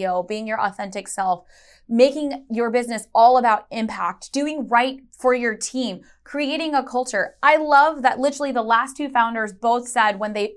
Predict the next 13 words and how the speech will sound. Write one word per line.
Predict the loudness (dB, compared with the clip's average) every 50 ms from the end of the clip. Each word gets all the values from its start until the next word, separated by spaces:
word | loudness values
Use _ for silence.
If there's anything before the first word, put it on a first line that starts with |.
| _ 4
offered | 4 4 4 2 -4 -6 -6 -8 -12 _ _ _ _
health | 2 2 2 2 0
insurance | -6 -4 0 0 0 0 -2 -6
to | -6
their | -6 -6
team | -6 -6 -12 -12 -12 -12 -14 -16 _ _ _
was | 2 2 2 2 4
their | 0 0 0
favorite, | -2 -4 _ -2 -2 0 0 0 0 0 0 0
their | -2 -2
most | -2 0 -4 -4 -4 -6 -10
proudest | -2 -2 -2 0 -2 -6 -8 -6
moment, | -6 -6 -6 -6 -6 -8 -8 -10